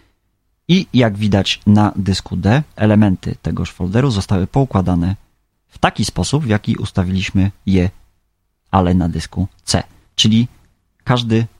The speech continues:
folder przez nas otwarty będzie wyglądał w sposób identyczny. Ostatnim elementem, jakim możemy sobie dostosować w systemie Windows, jest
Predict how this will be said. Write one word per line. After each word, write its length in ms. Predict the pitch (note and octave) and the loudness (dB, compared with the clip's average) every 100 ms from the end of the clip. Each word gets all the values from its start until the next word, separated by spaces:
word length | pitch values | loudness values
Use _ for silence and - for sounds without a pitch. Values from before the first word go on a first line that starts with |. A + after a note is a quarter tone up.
| _ | _
folder 380 | G2+ F2+ F#2 G#2 - _ _ _ _ | -2 0 0 -2 -10 _ _ _ _
przez 220 | - A2 G2 | 0 0 0
nas 220 | F2 - | -4 -8
otwarty 440 | - - B2+ C3 G#2+ | -16 -6 -6 -4 -2
będzie 300 | F#2 F#2 F#2 | 0 0 0
wyglądał 460 | F#2+ F2 F2+ F2+ F2 | -2 -2 -2 -2 -6
w 60 | - | -14
sposób 400 | - - - - | -10 -8 -8 -6
identyczny. 480 | F2+ F2+ - - - _ - | -2 -2 -2 -6 -8 _ -6
Ostatnim 480 | A#2 - D3 G#2 F#2+ | -2 -2 -2 0 0
elementem, 580 | F#2 G2 G2+ F#2+ F#2 F#2 | 0 2 2 2 0 -2
jakim 380 | F#2 - F#2+ F2 | -2 0 -2 -2
możemy 420 | G2 G2 G#2 G2 | -2 -2 0 0
sobie 360 | E2+ - F#2+ F2+ - | -2 -2 -2 -2 -4
dostosować 640 | G#2 F#2+ - - G2+ F2 - | -4 -4 -4 -2 -2 -2 -6
w 60 | |
systemie 420 | - F2+ F#2 F2+ F2+ | -8 -2 0 2 2
Windows, 460 | F#2 F#2 D3+ - - _ _ _ _ _ | 0 0 -2 -4 -14 _ _ _ _ _
jest 480 | G2+ A2+ C3 - - | 0 0 0 -6 -18